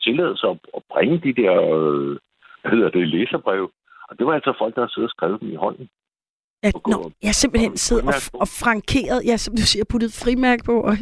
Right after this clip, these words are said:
Speaker 2: og det hele gået
Speaker 1: Og
Speaker 2: ned
Speaker 1: ned
Speaker 2: til
Speaker 1: i po-,
Speaker 2: postkassen.
Speaker 1: og ned i postkassen, ja.
Speaker 2: <laughs>
Speaker 1: Og de kendte den, og de kendte den næsten på forhånd. Det bliver der skrev. De skrev måske fem, seks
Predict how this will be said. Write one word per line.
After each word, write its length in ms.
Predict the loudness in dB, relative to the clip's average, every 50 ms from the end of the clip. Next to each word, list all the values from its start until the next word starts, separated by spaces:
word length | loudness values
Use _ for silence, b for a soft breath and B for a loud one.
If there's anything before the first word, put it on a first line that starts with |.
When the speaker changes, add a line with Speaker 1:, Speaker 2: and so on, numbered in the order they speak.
| -4 -6
Speaker 2:
og 140 | -6 -2 0
det 100 | 0 0 2
hele 180 | 2 0 2
gået 160 | 2 4 4 4
Speaker 1:
Og 20 |
Speaker 2:
ned 60 | 4 2
Speaker 1:
ned 80 | 2
Speaker 2:
til 100 | 2 2
Speaker 1:
i 40 | 4
po-, 20 | 4 4
Speaker 2:
postkassen. 380 | 4 2 0 -2 -4 -4 -4 -8
Speaker 1:
og 60 | -10 -10 -6
ned 80 | -6 -6
i 60 | -6 -6 _
postkassen, 460 | -4 -4 -4 -4 -6 -10 -10 -10 -12 -16 -10 _
ja. 100 | -6 -4 -2 -2 -4 -4 _
Speaker 2:
<laughs> 240 | -2 -2 -2 0 -2
Speaker 1:
Og 160 | -2 -2 -2 -2 -2
de 100 | -2 0 0
kendte 200 | 0 -4 -4 -6 _ -10
den, 140 | -10 -10 -10 _ _ _
og 140 | -6 -6 -6
de 100 | -10 -4 -4
kendte 180 | -4 -4 -2 -2 -2
den 80 | 0 0
næsten 300 | 0 -2 -2 -6 -8 -8
på 140 | -6 -8 -2
forhånd. 340 | 0 2 4 4 2 0 -2 -6 _ -8
Det 160 | -8 -6 -4
bliver 160 | -4 -4 -2
der 100 | -2 -4
skrev. 300 | -4 -2 -2 -2 -2 B B B B B B
De 80 | -6 -4
skrev 200 | -2 0 0 -2
måske 360 | -2 -4 -4 -2 -2 -2 -2 -4 -4 -4
fem, 200 | -2 -4 -2 -2
seks 280 | 0 0 0 0 0